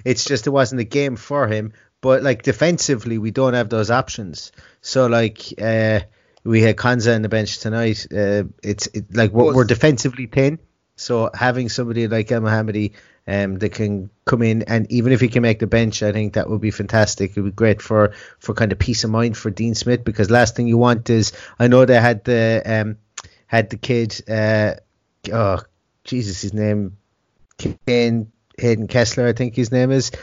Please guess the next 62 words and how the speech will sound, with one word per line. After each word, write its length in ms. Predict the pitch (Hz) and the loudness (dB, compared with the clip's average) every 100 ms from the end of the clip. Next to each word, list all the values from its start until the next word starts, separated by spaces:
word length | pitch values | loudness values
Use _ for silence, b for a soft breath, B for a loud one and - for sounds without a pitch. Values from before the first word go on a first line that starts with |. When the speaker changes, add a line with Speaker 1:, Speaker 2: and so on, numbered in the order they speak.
| B | B
Speaker 1:
They 80 | 120 | 4
had 100 | 123 | 4
Speaker 2:
Yeah, 40 | 127 | 4
Speaker 1:
him 40 | |
Speaker 2:
yeah, 60 | 123 | 2
Speaker 1:
on 40 | |
the 40 | 120 | 2
Speaker 2:
Hayden 40 | |
Speaker 1:
bench 240 | 123 123 - | 2 2 0
Speaker 2:
Kessler, 160 | - | -8
yeah. 40 | 113 | -8
Speaker 1:
against, 500 | 120 120 - - - | -6 -4 -4 -8 -6
uh, 340 | 117 113 113 107 - _ _ b b b | 0 2 4 2 -2 _ _ b b b
yeah, 320 | 120 117 113 | 4 6 6
against 440 | 123 110 120 113 135 | 2 0 0 2 2
Everton, 460 | 127 123 131 120 - b | 4 2 0 0 -6 b
but, 140 | 131 123 | 0 0
like, 180 | 117 | 0
you 80 | 127 | -2
don't 200 | 139 131 | 0 0
really 140 | 135 123 | -2 -2
wanna 200 | 127 117 | -2 -2
throw 220 | - 123 | 0 2
him 160 | 120 131 | 2 0
in 200 | 123 110 | -2 -2
for 140 | 120 | -2
the 60 | 113 | 2
last 260 | 113 110 | 2 0
twenty 240 | - 117 113 | -2 -2 0
minutes 340 | 117 113 - | 0 0 -2
against 220 | 113 107 | -4 -2
West 300 | 107 110 - | 2 2 2
Ham, 320 | 127 117 113 | 2 2 2
maybe 240 | 113 107 110 | 0 -2 -2
when 180 | 113 104 | -2 -2
we're 120 | 104 | -2
one 260 | 104 107 | -2 -2
nil 180 | 107 110 | 0 2
up 200 | 107 - | 2 0
and 120 | 101 | -6
stuff. 320 | - 107 101 104 | -6 -6 -4 -6
And 140 | 101 B B | -8 B B
look, 200 | 147 - - | 0 0 -2
it 120 | 110 | 0
could 80 | 110 | 0
be 80 | |
the 60 | 107 | 2
making 320 | 127 147 151 | 2 2 0
of 80 | 131 | -2
the 40 | |
kid, 300 | 120 151 151 - | 0 0 0 0
that's 200 | 110 110 | -4 -2
fine, 340 | - 135 160 - B B - | -2 -2 -2 -6 B B 0
but, 340 | 123 120 117 | 2 2 0
um, 380 | - 117 113 107 _ _ - | 0 0 0 -4 _ _ -2
personally, 480 | 139 120 131 123 120 | 0 0 -4 -2 0
I'd 160 | 117 113 | 0 -4
prefer 260 | - 123 | -2 0
to 160 | 117 110 | 0 -4
see 240 | - 113 | 0 0
us 140 | 107 110 | 2 2
have 280 | 110 101 | 0 0